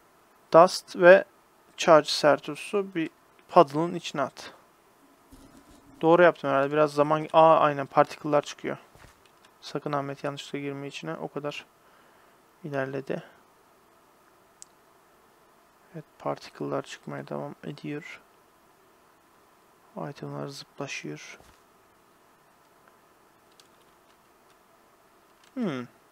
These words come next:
Biz o sırada diğer şeyleri ayarlayalım. İki tane piston gerekiyor.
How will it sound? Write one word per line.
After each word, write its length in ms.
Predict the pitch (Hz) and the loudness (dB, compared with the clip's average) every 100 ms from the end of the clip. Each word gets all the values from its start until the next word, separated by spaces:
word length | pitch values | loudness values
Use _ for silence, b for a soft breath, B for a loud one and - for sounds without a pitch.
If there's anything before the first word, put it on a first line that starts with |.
| _ _ B B B B - | _ _ B B B B -6
Biz 80 | 202 | -4
o 40 | |
sırada 340 | 196 175 185 185 | -2 0 2 6
diğer 220 | 185 180 | 6 6
şeyleri 360 | - 175 175 | 2 2 6
ayarlayalım. 600 | 170 143 127 131 131 165 185 - _ _ _ _ _ | 8 10 8 6 0 -2 -8 -20 _ _ _ _ _
İki 160 | 202 - | -10 2
tane 220 | 156 147 | 4 4
piston 360 | - - 151 143 | 0 -8 -6 -2
gerekiyor. 460 | 135 135 - 165 | -4 -4 -4 -4